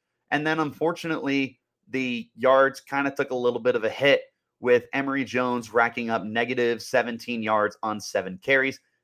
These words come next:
Now, again, keep in mind that there were three sacks, which is going to be a huge amount of those yards that he lost,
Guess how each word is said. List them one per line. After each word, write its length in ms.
Now, 160
again, 340
keep 220
in 100
mind 380
that 420
there 140
were 100
three 280
sacks, 600
which 420
is 200
going 340
to 60
be 180
a 40
huge 680
amount 480
of 200
those 240
yards 260
that 100
he 140
lost, 640